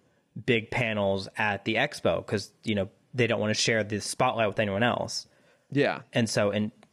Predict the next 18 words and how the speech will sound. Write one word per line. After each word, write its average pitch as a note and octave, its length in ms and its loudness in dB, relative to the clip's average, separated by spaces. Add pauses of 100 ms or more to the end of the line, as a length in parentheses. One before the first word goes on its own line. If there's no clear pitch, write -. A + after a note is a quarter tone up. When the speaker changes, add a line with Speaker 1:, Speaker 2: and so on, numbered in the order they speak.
Speaker 1:
so - 160 0
now A#2 220 2
they're B2+ 320 2
having B2 320 -2
their G#2+ 260 2
own C#3 200 4
event. A2 380 0
So - 120 -4
you A2 80 2
have G#2+ 220 0
the A2 80 -4
big A2 260 0
Nintendo G#2 400 0
press G#2+ 220 0
conference, G2+ 520 -4
Sony G2+ 280 0
press G2+ 200 -2
conference, G#2 480 -4